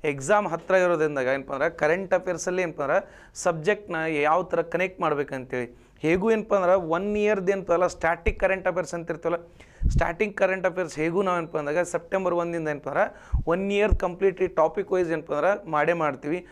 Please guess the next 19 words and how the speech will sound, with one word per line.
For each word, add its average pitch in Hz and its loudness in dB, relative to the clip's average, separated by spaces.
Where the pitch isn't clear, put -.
ಅದಕ್ಕಿಂತ 226 0
ಮುಂಚೆ 233 -2
ಏನಪ್ಪ 185 -4
ಅಂದ್ರೆ 185 0
ಎಕ್ಸಾಮ್ 165 0
ಹತ್ರ 160 -4
ಇರೋದ್ರಿಂದಾಗ 147 2
ವಿಷಯವನ್ನು 262 2
ಓದಬೇಕಾದ್ರೆ 190 2
ಏನಪ್ಪ 165 -4
ಅಂದ್ರೆ 165 0
ಮತ್ತೆ 190 0
ಬೇರೆ 190 2
ಬೇರೆ 180 2
ಬುಕ್ಗಳನ್ನ 160 -4
ತೊಗೊಂಡು 156 -2
ಓದೋದಕ್ಕೆ 175 0
ಏನಪ್ಪ 147 -6
ಅಂದ್ರೆ 151 -4